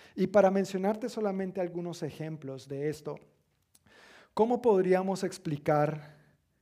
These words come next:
el perdón? Dios nos dice: "Perdona a quienes te ofenden". Cuando tú y yo lo que queremos en nuestra carne es vengarnos.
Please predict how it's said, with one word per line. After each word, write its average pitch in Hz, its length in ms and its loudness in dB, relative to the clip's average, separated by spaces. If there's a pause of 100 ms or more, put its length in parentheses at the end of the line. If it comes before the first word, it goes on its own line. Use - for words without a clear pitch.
(560)
el 160 160 2
perdón? 143 500 -10 (1500)
Dios 151 180 -8
nos 165 180 -8
dice: 180 420 -6 (180)
"Perdona 170 840 -6
a 147 120 -8
quienes 135 360 -12
te - 80 -12
ofenden". 139 600 -12 (1120)
Cuando 147 320 -6
tú 156 180 -4
y 175 140 0
yo 165 100 -2
lo 165 160 -4
que 165 140 -16
queremos 143 640 -10
en 156 80 -10
nuestra 131 340 -14
carne 190 500 -8
es 131 160 -12
vengarnos. 131 720 -12